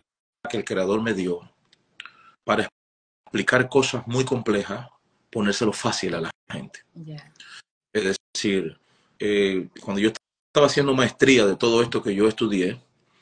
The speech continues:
Speaker 1: eh, era muy difícil para mí asimilar conceptos ultra complicados, ultra complicados. Entonces, lo que yo hacía era que agarraba todo eso que aprendí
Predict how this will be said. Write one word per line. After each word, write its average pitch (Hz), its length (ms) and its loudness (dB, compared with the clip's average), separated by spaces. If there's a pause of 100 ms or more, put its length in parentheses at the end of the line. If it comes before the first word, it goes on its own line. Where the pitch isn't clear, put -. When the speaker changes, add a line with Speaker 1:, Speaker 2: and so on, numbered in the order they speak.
(880)
Speaker 1:
eh, 95 720 -4 (100)
era 113 160 -2
muy 117 180 2
difícil 117 560 0
para 95 220 2
mí 107 480 0 (100)
asimilar 104 640 0
conceptos 110 800 0
ultra 131 580 4
complicados, - 680 -2 (260)
ultra 156 480 2
complicados. 90 580 -4
Entonces, - 200 -2
lo 98 60 -2
que 95 140 0
yo 117 100 6
hacía 156 320 4
era 131 300 0 (480)
que 107 100 -8
agarraba 131 440 0
todo 156 240 4
eso 165 180 0
que - 160 -12
aprendí 143 540 -2